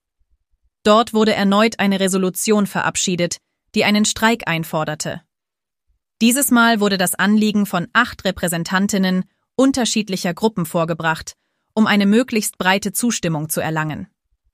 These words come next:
Darunter waren Liberale und Konservative, Lehrerinnen, Angestellte und Alleinerziehende. Die Resolution wurde verabschiedet,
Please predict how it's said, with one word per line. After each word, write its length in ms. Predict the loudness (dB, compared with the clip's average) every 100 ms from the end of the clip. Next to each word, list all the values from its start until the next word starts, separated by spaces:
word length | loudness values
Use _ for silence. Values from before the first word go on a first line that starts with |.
| _ _ _ -2
Darunter 440 | 2 4 2 2
waren 260 | 2 2 0
Liberale 640 | 0 0 2 2 4 0
und 160 | -2 0
Konservative, 880 | 4 4 4 0 -2 -2 0 -2 -6 _ _ _
Lehrerinnen, 800 | 2 2 4 2 0 0 -2 -4 _ _ 0
Angestellte 760 | 0 2 -2 -2 -2 -2 -4
und 160 | -4 -4
Alleinerziehende. 880 | -2 -2 -4 -6 -6 -6 -6 -8 -12 _ _ _ _ _ _ _ _ 0
Die 100 | 2
Resolution 840 | 4 4 2 0 0 2 4 4
wurde 200 | 2 0
verabschiedet, 800 | 0 0 0 0 -4 -4 -6 -10